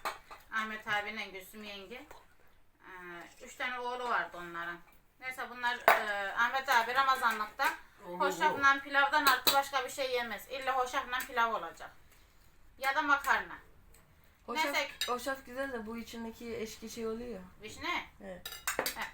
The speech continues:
Speaker 1: Neyse bir gün Gülsüm yenge hoşafı yine akşamdan yapıyor. Aynı gün de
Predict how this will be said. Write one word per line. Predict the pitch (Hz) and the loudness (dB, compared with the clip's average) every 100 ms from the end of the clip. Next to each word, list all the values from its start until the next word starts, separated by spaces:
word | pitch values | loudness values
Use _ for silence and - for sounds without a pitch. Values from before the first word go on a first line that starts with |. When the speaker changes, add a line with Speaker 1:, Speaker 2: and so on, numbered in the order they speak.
| - - - - - | -4 -4 -6 -20 -6
Speaker 1:
Neyse | 311 359 311 339 | -2 0 0 0
bir | 339 | -6
gün | 311 277 | -6 -6
Gülsüm | 311 320 320 | -8 -8 -4
yenge | 311 302 277 | -2 2 6
hoşafı | 294 294 311 285 285 277 | 6 6 2 4 2 2
yine | 294 285 | 4 8
akşamdan | 277 - 294 285 277 | 8 8 6 6 6
yapıyor. | 285 277 - 311 381 - - - - - | 2 0 -2 -4 -4 -6 -18 -20 -8 4
Aynı | 320 339 | 4 4
gün | 330 392 | -2 -6
de | 392 | 0